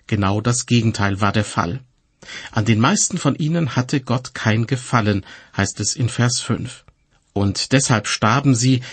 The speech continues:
während des vierzigjährigen Aufenthalts in der Wüste, ohne jemals das verheißene Land Kanaan zu sehen.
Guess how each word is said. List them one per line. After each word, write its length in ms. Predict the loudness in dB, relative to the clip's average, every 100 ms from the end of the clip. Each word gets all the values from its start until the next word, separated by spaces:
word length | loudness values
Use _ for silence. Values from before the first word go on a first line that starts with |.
| -8 2
während 340 | 4 6 4
des 160 | 2 4
vierzigjährigen 760 | 2 2 -2 2 2 2 0
Aufenthalts 600 | 2 2 2 2 2 2 0
in 100 | 0
der 180 | 2
Wüste, 480 | 2 0 2 4 2 -2 -20 _
ohne 320 | 2 4 4 4
jemals 640 | 4 4 6 4 2 0
das 200 | -2 0
verheißene 540 | 0 2 0 0 0
Land 360 | 2 2 0 -4
Kanaan 580 | -2 0 0 0 0 0
zu 200 | 0 0
sehen. 500 | 2 0 -2 -6